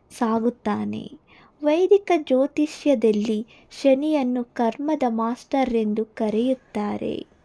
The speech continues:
ಈ ಗ್ರಹ ಜನರ ಜೀವನದಲ್ಲಿ ಶಿಸ್ತನ್ನು ತರುತ್ತದೆ. ಶನಿ ಪ್ರತಿ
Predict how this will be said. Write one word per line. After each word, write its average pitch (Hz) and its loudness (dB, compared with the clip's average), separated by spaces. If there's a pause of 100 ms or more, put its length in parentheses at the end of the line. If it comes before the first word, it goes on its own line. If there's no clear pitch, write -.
(680)
ಈ 381 6
ಗ್ರಹ 269 2
ಜನರ 240 0
ಜೀವನದಲ್ಲಿ 254 0
ಶಿಸ್ತನ್ನು 240 -4
ತರುತ್ತದೆ. 208 -4 (540)
ಶನಿ 349 4
ಪ್ರತಿ 320 0